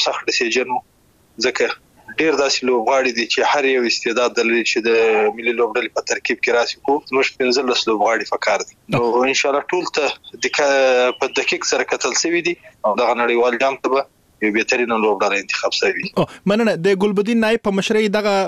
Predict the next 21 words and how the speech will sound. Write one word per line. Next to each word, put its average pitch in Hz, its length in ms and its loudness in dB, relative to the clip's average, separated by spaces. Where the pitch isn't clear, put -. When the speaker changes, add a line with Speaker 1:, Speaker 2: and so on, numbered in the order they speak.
Speaker 2:
ټیم 202 180 2
به 185 120 0
څه 208 120 2
وخت 190 200 -2
افغانستان 160 520 0
ته 185 80 2
ځي 190 140 4
او - 100 2
بیا 170 140 2
به - 80 -4
څه 214 140 2
وخت 175 180 -4
بیرته 151 500 -2
لندن 160 360 0
ته 170 100 0
روانېږي 156 480 0
یا 147 160 2
انګلستان 147 500 0
ته 127 80 0
به 120 140 0
ځي؟ 127 60 0